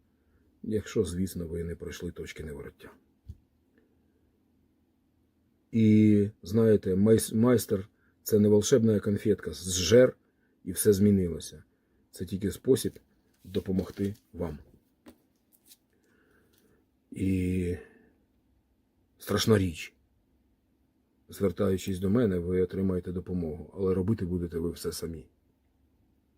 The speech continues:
Я тільки допоможу вам це зробити. Є ніхто за вас нічого не зробить. Навіть якщо зробить...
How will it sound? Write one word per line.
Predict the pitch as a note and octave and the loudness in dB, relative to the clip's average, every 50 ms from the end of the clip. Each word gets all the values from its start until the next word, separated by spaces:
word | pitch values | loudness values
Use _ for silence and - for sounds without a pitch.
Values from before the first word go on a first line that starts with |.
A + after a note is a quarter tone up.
| _ _ _ _ _ _ _ _ _ _ _ _ _ _ _ - - | _ _ _ _ _ _ _ _ _ _ _ _ _ _ _ -20 -18
Я | F#2+ F2+ | -18 -18
тільки | - - F2+ - E2+ | -18 -20 -20 -20 -18
допоможу | D#2+ D#2+ - - D#2+ D#2+ D#2 D2 - - - | -18 -18 -18 -18 -18 -18 -18 -18 -18 -18 -20
вам | - - - - - _ _ _ _ _ _ _ _ _ _ _ _ _ | -20 -20 -20 -20 -20 _ _ _ _ _ _ _ _ _ _ _ _ _
це | _ - - - | _ -18 -18 -18
зробити. | - - - - - - C#2+ - _ _ _ _ _ _ _ _ _ _ _ _ _ _ _ _ _ _ _ _ _ _ _ _ _ _ _ _ _ _ _ _ _ _ _ _ _ _ _ _ _ _ _ _ _ _ _ _ _ _ _ _ _ _ _ _ _ _ | -18 -18 -18 -18 -20 -20 -20 -20 _ _ _ _ _ _ _ _ _ _ _ _ _ _ _ _ _ _ _ _ _ _ _ _ _ _ _ _ _ _ _ _ _ _ _ _ _ _ _ _ _ _ _ _ _ _ _ _ _ _ _ _ _ _ _ _ _ _
Є | - F2 D#2 D2+ - - _ _ | -14 -12 -12 -12 -14 -16 _ _
ніхто | G#2+ G2+ F#2+ - - _ - F2+ D2+ C#2+ - _ _ _ _ _ _ _ _ _ _ _ _ _ | -10 -10 -10 -10 -12 _ -14 -12 -12 -12 -14 _ _ _ _ _ _ _ _ _ _ _ _ _
за | E2+ D#2+ E2 | -8 -6 -6
вас | D#2 D#2 E2 F#2 G2+ G#2+ - - _ _ _ _ _ _ | -6 -6 -6 -6 -6 -6 -10 -14 _ _ _ _ _ _
нічого | - F2+ F2+ F2 F2 - - - E2+ E2 D#2 D#2+ E2 - - _ _ | -8 -6 -4 -4 -4 -6 -6 -6 -6 -6 -6 -8 -12 -16 -18 _ _
не | - F2+ F2+ F2 | -8 -6 -6 -4
зробить. | D#2+ F2 D#2+ D#2 D2 - - - _ _ - - - _ | -4 -6 -8 -8 -10 -14 -18 -20 _ _ -20 -20 -18 _
Навіть | - G2+ G2+ G2 G2+ F#2+ - | -2 0 2 2 2 2 0
якщо | F#2+ F2+ - - - F#2+ | -2 -4 -2 -2 -2 0
зробить... | E2+ G2 G#2+ C3 B2+ G2+ F2+ - - | 2 6 6 6 6 6 2 -4 -8